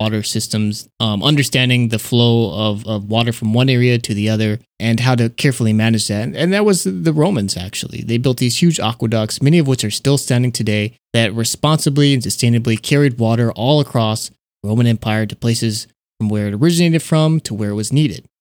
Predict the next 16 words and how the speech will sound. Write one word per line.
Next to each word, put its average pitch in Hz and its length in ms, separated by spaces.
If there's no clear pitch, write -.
And 185 80
they 185 60
did 165 160
so 135 160
at 127 80
a 117 60
sustainable 113 480
rate. 123 140
That's 110 200
why 113 120
these 110 120
aqueducts 110 460
still 226 240
carry 107 240
water 101 320
today. - 460